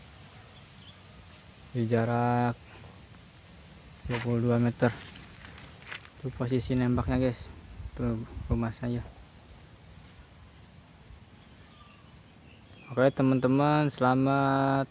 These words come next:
menyaksikan. Semoga dengan konten ini semuanya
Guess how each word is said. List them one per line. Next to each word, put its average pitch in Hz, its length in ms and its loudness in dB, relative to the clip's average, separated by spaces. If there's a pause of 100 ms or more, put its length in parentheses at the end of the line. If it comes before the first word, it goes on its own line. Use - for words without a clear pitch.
menyaksikan. 127 720 -2 (1500)
Semoga 131 400 4
dengan 127 320 4
konten 123 400 4
ini 135 400 4
semuanya 131 800 2